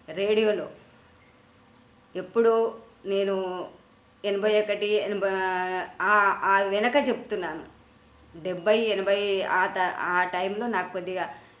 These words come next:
తెలిసి ఉంది కాబట్టి చెప్తున్నాను. ఆ రేడియోలో ప్రోగ్రాములు పాడి పంటలు,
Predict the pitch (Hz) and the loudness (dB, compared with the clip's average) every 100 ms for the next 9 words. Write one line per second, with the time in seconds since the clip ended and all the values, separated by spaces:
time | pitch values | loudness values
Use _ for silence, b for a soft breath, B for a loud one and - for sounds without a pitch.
0 | _ 214 214 240 294 240 208 190 196 175 | _ -6 -4 -2 0 0 0 -2 -2 -4
1 | 175 175 233 208 - 196 175 170 185 359 | -4 -8 -8 -8 -8 -8 -8 -6 -8 -8
2 | - B B B B B _ - 196 220 | -12 B B B B B _ -6 0 2
3 | 240 254 247 233 214 196 208 202 202 190 | 4 2 2 0 -2 0 0 0 -2 0
4 | 190 196 196 196 190 185 180 190 | 0 2 0 -2 -4 -4 -4 -4